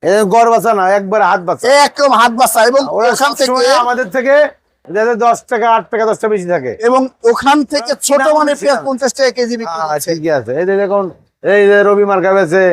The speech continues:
Speaker 1: এই ইদ্রিস মার্কা বেচে, এরকম করে বিক্রি করে হচ্ছে।
Speaker 2: এরকম।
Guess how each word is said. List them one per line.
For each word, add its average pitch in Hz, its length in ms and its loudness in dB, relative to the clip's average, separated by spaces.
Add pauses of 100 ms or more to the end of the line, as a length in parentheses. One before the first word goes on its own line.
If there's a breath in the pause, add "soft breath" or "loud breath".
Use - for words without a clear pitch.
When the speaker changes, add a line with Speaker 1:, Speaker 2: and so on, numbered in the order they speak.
(420)
Speaker 1:
এই 175 400 2
ইদ্রিস 180 260 -4
মার্কা 196 240 0
বেচে, 190 180 0
এরকম 156 340 0
করে 123 200 -2
বিক্রি 110 300 -10
করে 101 200 -8
হচ্ছে। 95 240 -18 (140)
Speaker 2:
এরকম। 214 540 2